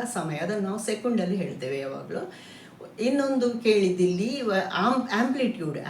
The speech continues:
ಆಂಪ್ಲಿಟ್ಯೂಡ್ ಹೇಳಿದ್ರೆ ಇಲ್ಲಿ, ಆ, the maximum displacement of an oscillator from the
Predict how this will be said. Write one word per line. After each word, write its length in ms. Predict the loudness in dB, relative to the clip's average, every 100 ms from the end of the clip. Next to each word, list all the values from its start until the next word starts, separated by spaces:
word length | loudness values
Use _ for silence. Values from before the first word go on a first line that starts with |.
| -2
ಆಂಪ್ಲಿಟ್ಯೂಡ್ 600 | 0 -2 -4 -2 -2 -2
ಹೇಳಿದ್ರೆ 480 | -4 -6 -6 -2 0
ಇಲ್ಲಿ, 760 | 0 -2 -2 0 -2 -4 -14 -20 -20 -16 -10
ಆ, 340 | -6 -4 -4
the 280 | -4 2 2
maximum 840 | 4 2 2 2 2 2 4 4
displacement 640 | 4 0 0 0 0 -4 -2
of 300 | -2 -2 -2
an 60 |
oscillator 1000 | -2 -2 -4 0 0 2 0 -2 -2 -2 -4 -2
from 320 | 0 2 2
the 100 | 0